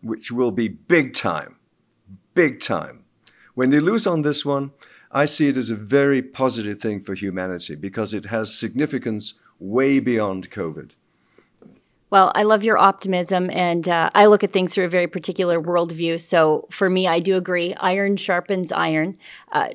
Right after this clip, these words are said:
Speaker 2: Doctor Roger, I wanna thank you so much for taking the time.
Speaker 1: Wait a
Speaker 2: And
Speaker 1: minute.
Speaker 2: oh,
Speaker 1: Wait a
Speaker 2: okay,
Speaker 1: minute
Speaker 2: I'll let
Speaker 1: here.
Speaker 2: you have one more. <laughs>
Speaker 1: Checkmate. <laughs> Mister Kenny,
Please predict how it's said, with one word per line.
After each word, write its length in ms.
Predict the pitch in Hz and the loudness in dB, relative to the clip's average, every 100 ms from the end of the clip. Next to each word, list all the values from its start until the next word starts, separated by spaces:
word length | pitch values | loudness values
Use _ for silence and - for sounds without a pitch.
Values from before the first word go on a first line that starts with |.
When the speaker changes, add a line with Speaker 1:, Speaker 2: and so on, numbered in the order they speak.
| - | -6
Speaker 2:
Doctor 300 | - 214 220 | 2 2 4
Roger, 220 | 208 190 190 | 4 6 4
I 20 | |
wanna 180 | 208 214 | 4 0
thank 160 | 208 | -4
you 60 | - | 0
so 200 | - 220 | 4 6
much 320 | 208 - - | 4 2 -6
for 380 | - 180 175 165 | -2 2 2 0
taking 360 | - 185 190 | -2 -4 -4
the 80 | 175 | -6
time. 420 | - 170 165 196 - | -6 -4 -4 -4 -2
Speaker 1:
Wait 120 | 147 | -2
a 40 | |
Speaker 2:
And 80 | 143 | 4
Speaker 1:
minute. 140 | 147 | 8
Speaker 2:
oh, 180 | 247 - | 8 6
Speaker 1:
Wait 100 | - | 8
a 20 | 220 | 8
Speaker 2:
okay, 140 | 285 | 10
Speaker 1:
minute 100 | 285 | 10
Speaker 2:
I'll 80 | 220 | 12
let 180 | 240 240 | 10 10
Speaker 1:
here. 100 | 311 | 10
Speaker 2:
you 60 | |
have 160 | 269 247 | 10 12
one 160 | 285 302 | 12 12
more. 320 | 359 370 359 - 370 311 302 - | 12 12 10 6 2 2 -2 -6
<laughs> 20 | |
Speaker 1:
Checkmate. 500 | 143 - 135 135 - _ _ - | -10 -8 -8 -8 -10 _ _ 4
<laughs> 880 | 294 - 302 302 - _ - 659 587 | 4 8 6 6 -2 _ 0 4 4
Mister 220 | 269 - | 2 -2
Kenny, 520 | - 175 165 160 160 | 2 4 4 2 -2